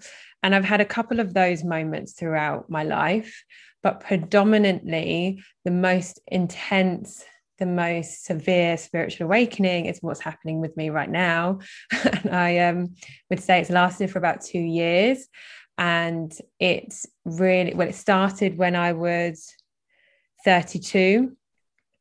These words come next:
and then moved into thirty-three. I've just turned thirty-four now. And it's been a really, really deep shedding and letting go of, of all these unhelpful patterns,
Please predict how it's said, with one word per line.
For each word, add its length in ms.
and 100
then 100
moved 260
into 580
thirty-three. 440
I've 140
just 180
turned 200
thirty-four 480
now. 420
And 560
it's 240
been 280
a 80
really, 880
really 680
deep 400
shedding 680
and 120
letting 300
go 520
of, 480
of 560
all 160
these 160
unhelpful 640
patterns, 720